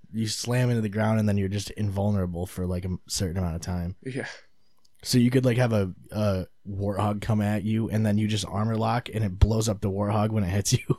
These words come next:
Speaker 1: <laughs>
Speaker 2: Yeah. The one I remember is the fucking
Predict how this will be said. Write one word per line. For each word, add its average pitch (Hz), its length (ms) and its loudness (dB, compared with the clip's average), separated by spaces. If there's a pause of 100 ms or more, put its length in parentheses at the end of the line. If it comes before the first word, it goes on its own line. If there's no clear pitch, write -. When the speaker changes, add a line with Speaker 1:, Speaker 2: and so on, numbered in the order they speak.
(120)
Speaker 1:
<laughs> - 240 -20
Speaker 2:
Yeah. 117 320 -2 (1120)
The 127 60 -6
one 175 140 0
I 214 100 4
remember 143 580 4
is 131 220 0
the 139 200 -4
fucking 139 760 -2